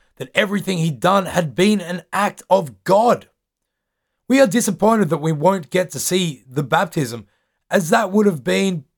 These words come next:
bizarre to the extreme, and we may as well rack up one more weird experience. But once we hear that it's not happening, we realize that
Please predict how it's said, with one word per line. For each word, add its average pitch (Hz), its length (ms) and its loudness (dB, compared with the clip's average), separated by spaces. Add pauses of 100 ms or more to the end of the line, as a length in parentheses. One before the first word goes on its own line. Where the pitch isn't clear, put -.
(100)
bizarre 156 640 0
to 202 140 -8
the 160 200 -4
extreme, 165 680 -4
and 120 220 -14 (380)
we 107 100 -20
may 160 240 2
as 170 140 0
well 180 200 2
rack 135 400 -2
up 160 260 2
one 143 360 -4
more 175 260 0
weird 151 380 -2
experience. 160 800 -6 (280)
But 147 100 0
once 208 280 4
we 190 120 0
hear 190 200 6
that 160 160 -2
it's 143 180 -6
not 165 220 2
happening, 156 500 -4 (360)
we 240 160 4
realize 202 480 4
that 165 260 -4